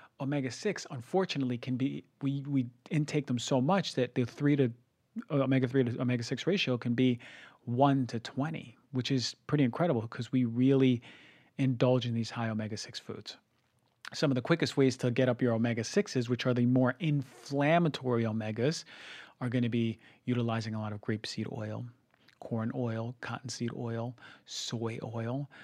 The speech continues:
So these are the, some, why I say stay away from these vegetable oils and go with high omega-three vegetable oils.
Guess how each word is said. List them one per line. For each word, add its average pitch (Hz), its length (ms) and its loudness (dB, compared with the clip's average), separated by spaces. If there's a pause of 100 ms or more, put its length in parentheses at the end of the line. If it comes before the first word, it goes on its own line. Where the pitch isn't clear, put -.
(100)
So - 180 0
these 156 220 2
are 247 60 2
the, 214 60 0
some, - 200 2
why 139 200 4
I 135 60 4
say 147 200 2
stay 143 220 0
away 180 180 0
from 147 180 -2
these 147 200 -2
vegetable 127 500 -2
oils 110 320 -4
and 113 100 -2
go 120 140 0
with 117 160 0
high 117 240 -4
omega-three 110 640 -2
vegetable 123 540 -4
oils. - 280 -10